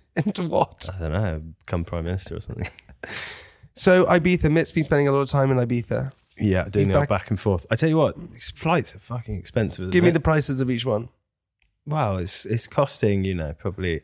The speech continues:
Speaker 2: a month, heading towards a grand to fly back and forth.
Speaker 1: Wow.
Speaker 2: And, uh, you know, we can't be doing these things all the time. So.
Speaker 1: <laughs> Well, you are doing it.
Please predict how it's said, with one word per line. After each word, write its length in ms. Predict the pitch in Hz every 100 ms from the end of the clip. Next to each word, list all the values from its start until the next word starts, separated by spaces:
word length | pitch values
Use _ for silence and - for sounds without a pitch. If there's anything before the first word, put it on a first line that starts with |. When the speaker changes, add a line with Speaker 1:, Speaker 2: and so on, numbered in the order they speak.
| -
Speaker 2:
a 80 |
month, 480 | 92 92 87 - - - _ _ _ _ _ - _ _ _ _ _ _ _ _ _ _
heading 340 | - 127 110 92
towards 340 | - 92 85
a 40 | -
grand 480 | 90 95 120 80
to 60 | -
fly 280 | - 92 90
back 220 | 87 -
and 100 | 80
forth. 360 | 82 107 110 -
Speaker 1:
Wow. 760 | 82 - - - - - - _ _ _ _ _ _ _ _ - -
Speaker 2:
And, 440 | 82 85 87 82 82
uh, 160 | 82 82
you 120 | 101
know, 180 | 87 117 _ _ _ _ -
we 80 |
can't 240 | 95 107 101
be 60 |
doing 240 | 101 107 147
these 160 | 92
things 180 | 85 85
all 80 | 82
the 80 | 80
time. 240 | 87 90
So. 240 | - 92 147
Speaker 1:
<laughs> 20 |
Well, 120 | 147
you 140 | 139 143
are 80 |
doing 220 | 165 131 120
it. 180 | -